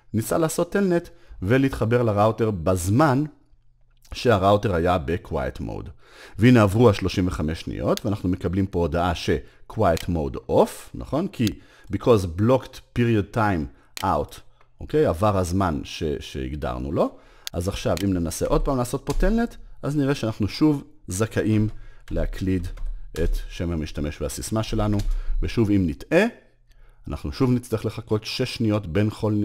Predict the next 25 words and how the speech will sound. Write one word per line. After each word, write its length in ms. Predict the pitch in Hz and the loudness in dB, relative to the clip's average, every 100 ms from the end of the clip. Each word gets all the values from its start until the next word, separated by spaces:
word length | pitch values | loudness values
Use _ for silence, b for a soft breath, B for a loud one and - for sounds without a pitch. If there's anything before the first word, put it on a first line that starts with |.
| - | 0
בין 160 | 98 113 | 2 2
כל 180 | - 143 | 4 6
ניסיון 380 | 143 - 120 120 | 4 2 0 0
לכל 220 | 107 110 | -2 -2
ניסיון, 400 | 113 95 82 87 85 b b b b b | -2 0 -2 -2 -6 b b b b b
לפני 360 | 90 - 104 117 | -6 0 4 4
שנטעה 1080 | - 98 92 - - 82 80 82 85 - 107 | 4 2 2 0 -4 0 0 0 -2 -2 -2
מספיק 560 | 107 - 175 165 - - - - b b - | -2 0 0 0 -4 -8 -6 -8 b b 0
כדי 300 | - 90 98 - | 2 4 2 2
לזכות 580 | 92 104 98 - 104 - 78 | 0 0 0 0 0 2 0
ב, 180 | 85 87 - - - - - - - - | 0 2 0 -4 -8 -16 -18 -20 -20 -8
אה, 360 | 73 71 71 69 - | -4 -2 -2 -4 -4
quiet 320 | 107 98 92 | 2 2 2
mode 220 | 87 76 | -2 -4
נוסף. 480 | 69 69 - - - - _ _ - - | -6 -8 -10 -14 -16 -20 _ _ -14 -4
אז 280 | 87 78 - - - - - - - - - | -2 -4 -8 -14 -14 -16 -18 -18 -20 -20 -4
אני 120 | 87 | 2
מבין, 380 | 92 92 139 139 135 - | 4 8 8 8 4 -4
ואני 160 | 67 | -6
מקווה 320 | 71 - 120 | -4 2 2
שזה 260 | 143 98 87 | 4 0 0
מסביר, 460 | 82 90 123 147 143 - B - | 0 2 4 4 4 -6 B -2
מדוע 500 | 98 101 147 104 113 - - | 0 4 4 4 0 -8 -10
במצב 400 | 117 117 - 131 135 | -6 -6 0 -2 0
כזה, 320 | 143 165 165 | -2 0 -2